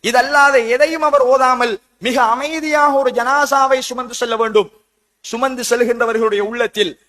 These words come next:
"நானும் நாளை ஒரு நாள் இப்படி மரணிக்க இருக்கிறேன்" என்கிற மரண சிந்தனை இருக்க வேண்டும்.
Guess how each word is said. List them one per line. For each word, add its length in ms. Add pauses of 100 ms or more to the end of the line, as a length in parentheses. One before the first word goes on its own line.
(120)
"நானும் 460
நாளை 340
ஒரு 180
நாள் 200
இப்படி 260
மரணிக்க 400
இருக்கிறேன்" 460
என்கிற 220
மரண 400
சிந்தனை 380
இருக்க 220
வேண்டும். 200